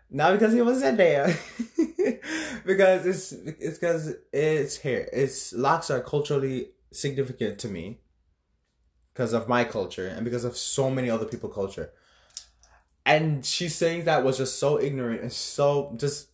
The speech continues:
bl-, like, girl, come on, do better. And the fact that she, and the fact that she was so comfortable to say that says a lot about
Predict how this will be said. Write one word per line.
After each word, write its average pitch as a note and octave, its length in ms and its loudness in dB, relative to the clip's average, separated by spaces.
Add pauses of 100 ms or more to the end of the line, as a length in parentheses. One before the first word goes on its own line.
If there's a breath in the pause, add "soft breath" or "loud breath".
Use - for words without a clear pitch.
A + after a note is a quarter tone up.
bl-, A2 320 -10
like, D3+ 400 -2 (220)
girl, D#3 260 2
come D#3+ 260 -6
on, G#2 480 -6 (200)
do D#3+ 120 -2
better. A2+ 400 -2 (1300 soft breath)
And D#3 100 2
the E3+ 40 6
fact F#3+ 200 6
that F#3+ 160 4
she, F3+ 280 -2 (100)
and F3 160 4
the E3 40 -6
fact - 180 6
that - 100 4
she A#3 80 4
was G3 160 6
so F3+ 140 4
comfortable G3+ 720 2
to C3+ 100 -4
say E3+ 240 0
that A2+ 240 0
says D3 200 -2
a B2 80 2
lot A2+ 440 2
about A2 560 -2